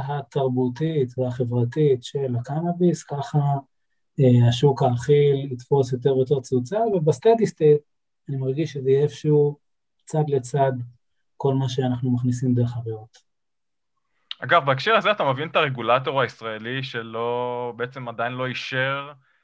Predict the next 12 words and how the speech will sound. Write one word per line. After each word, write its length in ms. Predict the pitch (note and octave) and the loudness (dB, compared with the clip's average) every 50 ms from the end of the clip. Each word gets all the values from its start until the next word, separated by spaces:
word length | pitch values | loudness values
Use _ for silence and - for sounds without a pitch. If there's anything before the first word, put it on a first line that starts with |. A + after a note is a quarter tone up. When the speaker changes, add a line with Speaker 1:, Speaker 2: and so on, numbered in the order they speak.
| _ _ _ _ _ A#2+ | _ _ _ _ _ -20
Speaker 2:
אה, 60 | A2+ A2+ A2+ A2+ A2 A2 A2 A2 A2 G#2+ G#2 G#2+ G#2+ | -18 -16 -14 -14 -14 -14 -16 -16 -16 -16 -18 -18 -18
תצורה 360 | - B2 C3 - B2+ A#2+ C3 B2+ | -18 -18 -16 -12 -6 -6 -6 -6
כלשהי 560 | C3 C3 B2+ C3+ C3+ C3 C#3 C#3+ C#3+ C#3+ C#3 | -6 -6 -6 -6 -6 -8 -10 -10 -10 -8 -10
של, 340 | C3+ C3+ B2+ A#2 A2+ A2+ A2+ | -8 -8 -8 -8 -6 -6 -6
אה, 220 | A2+ A2 A2 A2 | -6 -6 -6 -8
מכירה 920 | G#2+ A2+ A2 - - A#2+ A2 A2 A#2+ B2 B2+ B2+ B2+ B2+ B2+ B2 B2 B2 A#2+ | -10 -10 -12 -10 -10 -6 -2 0 2 2 2 4 4 4 4 4 4 4 2
של 140 | A#2+ - B2+ | 0 -4 -10
מוצרים 400 | A#2+ A#2 - - A#2 A2+ B2+ C3 | -10 -10 -6 -6 -4 -2 -2 -2
אכילים 460 | C3 C3 A#2+ A2 A2 A#2+ D3+ F3 F3+ | -2 -4 -4 -6 -2 -2 -2 -2 2
ב-, 240 | F3 E3+ E3+ E3+ E3+ E3+ | 4 4 4 4 2 0
בשוק 240 | E3+ - - - F#3 | -4 -8 -10 -14 -14
הישראלי? 460 | F#3 F3 - F3+ F3 E3+ F#3 G3+ | -14 -14 -12 -10 -10 -10 -10 -14